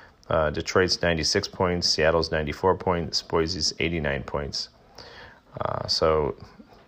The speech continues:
there's two points and five points. The biggest separator, Seattle and Boise at ni-, five points. Uh,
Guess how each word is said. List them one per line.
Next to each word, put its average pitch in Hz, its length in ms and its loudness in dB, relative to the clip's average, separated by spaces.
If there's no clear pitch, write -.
there's - 180 -4
two - 200 -2
points 95 400 0
and 80 100 -4
five 87 280 6
points. 82 320 0
The 85 100 -6
biggest 85 500 0
separator, 90 680 6
Seattle 85 600 6
and 78 120 -2
Boise 82 320 2
at - 180 -6
ni-, - 220 -2
five 82 280 4
points. 82 440 0
Uh, 50 500 -4